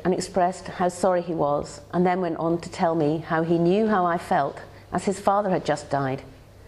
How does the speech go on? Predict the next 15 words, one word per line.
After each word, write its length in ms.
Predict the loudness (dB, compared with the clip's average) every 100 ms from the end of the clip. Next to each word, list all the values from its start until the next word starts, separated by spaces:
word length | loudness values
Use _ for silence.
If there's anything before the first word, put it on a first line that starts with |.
| -20 -20 -20 -20 -14 -4
Inside 380 | -2 2 0 0
my 120 | -4
head, 320 | 0 0 -2 -6 -10 -2
I 160 | -2
screamed, 480 | -2 -2 0 0 -2 -6 -8 2
"Your 220 | 4 4
father? 460 | 0 0 2 2 0 -4 -8 2
And 120 | 4
you 120 | 6
liken 340 | 4 0 0 -2
that 180 | -2 2
to 60 |
losing 300 | 8 8 8
my 140 | 2 2
husband? 480 | 2 2 0 0